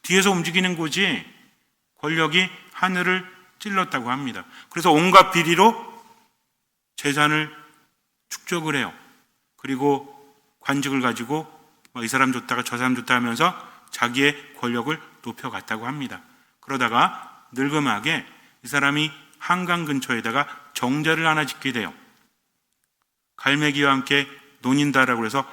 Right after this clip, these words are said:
압구정이라는 정자를 짓게 됩니다. 아마 성견지명이 있었나 봐, 그죠? 지금 압구정이 어때?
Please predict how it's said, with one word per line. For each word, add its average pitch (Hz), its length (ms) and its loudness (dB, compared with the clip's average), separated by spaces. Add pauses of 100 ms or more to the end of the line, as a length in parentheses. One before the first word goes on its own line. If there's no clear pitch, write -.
(140)
압구정이라는 - 1700 -2
정자를 123 520 -2 (200)
짓게 135 240 -6
됩니다. 110 360 -4 (1120)
아마 117 260 -2
성견지명이 185 580 0
있었나 139 340 0
봐, 113 120 -2
그죠? 117 340 -4 (600)
지금 151 160 0
압구정이 170 420 2
어때? 175 460 4